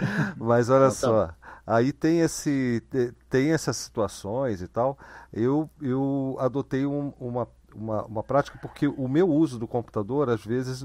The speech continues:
Speaker 1: é, é, é totalmente diferente do seu uso, do uso do Creteu e tal, né? E o Creteu, ele já vive pra essas coisas. "Não, vamos,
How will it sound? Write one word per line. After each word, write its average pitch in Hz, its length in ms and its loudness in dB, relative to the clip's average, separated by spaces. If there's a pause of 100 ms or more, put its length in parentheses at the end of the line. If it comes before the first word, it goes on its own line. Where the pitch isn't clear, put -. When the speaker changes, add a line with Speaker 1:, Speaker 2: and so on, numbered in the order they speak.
Speaker 1:
é, 139 360 0
é, - 40 -4
é - 20 0
totalmente 196 600 -2
diferente 185 440 -4
do 190 80 -10
seu 247 240 -6
uso, 190 300 -4
do 117 140 -8
uso 120 220 -4
do - 100 -8
Creteu 151 640 -2
e - 20 -12
tal, 143 340 0
né? 170 160 0 (420)
E 107 40 -2
o 101 40 -4
Creteu, 147 480 0
ele 226 120 0
já 151 200 2
vive 120 640 0
pra 107 160 0
essas 107 260 -2
coisas. 110 260 -2
"Não, 135 180 8
vamos, 143 360 4